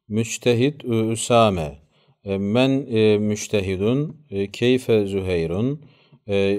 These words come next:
yine, "Ve le abdun mü'minun hayrun min müşrikun." E, müşrikin,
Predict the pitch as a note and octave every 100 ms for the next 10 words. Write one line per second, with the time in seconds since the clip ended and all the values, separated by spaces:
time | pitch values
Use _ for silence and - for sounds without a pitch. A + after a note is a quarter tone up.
0 | - A2+ G#2+ A#2+ A#2 A2+ A#2 A#2 A#2+ C3
1 | B2+ B2 A2+ B2+ B2+ A2+ A#2+ B2+ - B2
2 | C3 A#2+ A2 G2+ F#2 F#2 - F2 E2 F2+
3 | G2 C3+ - F#2+ F#2 F#2 F#2 - F#2 F#2
4 | F#2+ A#2